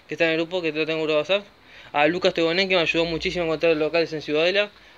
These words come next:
Me ayudó muchísimo a buscar, a buscar el Guasón. Así que, Lucas, un, un saludito, un re saludo para vos.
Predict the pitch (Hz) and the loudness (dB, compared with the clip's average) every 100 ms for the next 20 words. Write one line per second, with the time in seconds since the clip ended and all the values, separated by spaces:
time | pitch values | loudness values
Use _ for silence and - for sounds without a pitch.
0 | _ _ _ 143 135 165 170 151 190 196 | _ _ _ -8 -4 -2 -2 0 0 2
1 | 175 151 160 156 147 165 170 156 147 196 | 0 2 2 2 0 2 4 2 2 0
2 | 202 147 160 160 160 180 - 160 151 151 | 0 -4 -2 -2 0 -2 -2 -6 -4 -4
3 | 160 151 156 160 165 156 160 165 175 - | -4 -2 0 2 0 -2 -4 0 0 2
4 | 160 170 151 147 160 202 202 | 2 2 2 2 4 2 -2